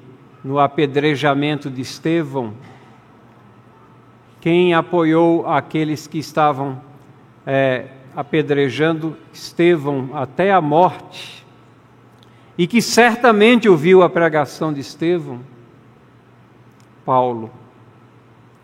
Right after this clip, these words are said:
E apesar da conversão milagrosa que Paulo experimentou depois,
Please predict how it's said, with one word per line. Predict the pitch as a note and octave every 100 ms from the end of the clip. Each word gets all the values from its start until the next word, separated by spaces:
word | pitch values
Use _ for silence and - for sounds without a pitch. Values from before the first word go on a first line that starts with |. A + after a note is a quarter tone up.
| _ _ _ _ - - - _ - _ _ -
E | D#3
apesar | E3 G#3 E3 A#3
da | G#3 G#3
conversão | - B3 A3 G3 - - G#3+ G#3 D#3+ - - -
milagrosa | F3 G3 G3 F#3 F3 A3+ F#3
que | E3+ E3+
Paulo | G3 G#3 G3+
experimentou | E3+ G3 G3 F#3 F3+ E3 F#3+ G3
depois, | F#3 F3 F3+ G3 G#3+ F#3+ C#3 - - -